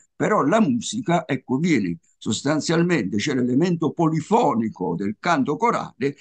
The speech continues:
viene messo in evidenza soprattutto nella mariofania, cioè nelle tre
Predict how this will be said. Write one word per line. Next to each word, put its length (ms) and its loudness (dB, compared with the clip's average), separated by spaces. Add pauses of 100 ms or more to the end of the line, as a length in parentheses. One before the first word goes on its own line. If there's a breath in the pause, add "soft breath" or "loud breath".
(120 loud breath)
viene 240 2
messo 300 0
in 60 2
evidenza 460 0
soprattutto 760 -2
nella 340 2
mariofania, 880 2
cioè 240 -2
nelle 320 2
tre 360 0